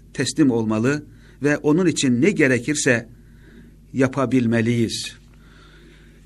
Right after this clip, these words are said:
Halkın bazılarının bazılarına dediği gibi kurbanın olayım, kurban olayım ifadesi mümkün ki eğer gerçekten bir insana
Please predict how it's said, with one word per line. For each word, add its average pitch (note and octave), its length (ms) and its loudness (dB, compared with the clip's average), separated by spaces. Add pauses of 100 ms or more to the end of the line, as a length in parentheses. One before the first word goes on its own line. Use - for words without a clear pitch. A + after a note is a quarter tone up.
(120)
Halkın F#3 580 -2
bazılarının F3 680 2
bazılarına D#3 540 2
dediği D3 300 2
gibi B2 360 2 (400)
kurbanın D#3+ 500 2
olayım, A#2 580 0 (500)
kurban E3 380 2
olayım A2+ 580 0 (400)
ifadesi C3+ 640 -2
mümkün E3 420 2
ki D#3+ 320 2 (100)
eğer D#3 280 2
gerçekten E3+ 680 0
bir D#3+ 100 4
insana C#3 600 2